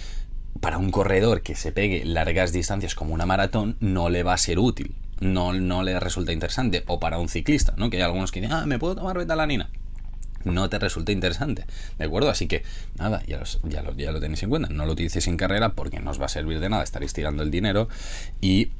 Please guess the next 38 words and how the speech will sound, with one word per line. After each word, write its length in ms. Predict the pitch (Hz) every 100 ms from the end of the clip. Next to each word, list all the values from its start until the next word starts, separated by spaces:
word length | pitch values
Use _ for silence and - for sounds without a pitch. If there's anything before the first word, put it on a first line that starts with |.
| - - - -
favorecéis 760 | - 107 101 95 - 113 113
la 260 | 127 110 90
probabilidad 800 | 110 104 95 92 90 92 104 113
de 160 | 107 -
que 140 | 95
algo 340 | 95 98 107
no 240 | 92 92 92
se 220 | - 92
siente 380 | 92 87 82 85
bien 200 | 82 82
en 100 | 80
carrera, 380 | 73 - - -
¿vale? 260 | - 104 160 - - - - - -
Entonces, 440 | 160 135 90 - -
ahora 200 | 117 113
sí, 140 | -
ahora 160 | 90 95
sí, 160 | 87 -
ok, 180 | 104 104 87
ok, 120 | 85 85
Javi, 340 | 123 139 160
pero, 500 | - 143 165 180 175
em, 520 | 113 104 95 92 95 -
vamos 280 | 110 104
a 40 | 76
hablar. 220 | 71 -
¿Por 220 | - 98 -
qué 220 | 160 -
me 300 | 110 104 98
tengo 400 | 107 98 90 82
que 120 | 95
tomar, 460 | 85 95 101 85 78
em, 760 | 98 92 87 87 85 85 80 - -
betalanina 720 | 104 92 92 98 123 160 -
y 120 | 110
no 160 | 110 123
carnosina 720 | 113 107 104 - 131 160 -
o 300 | 90 139 185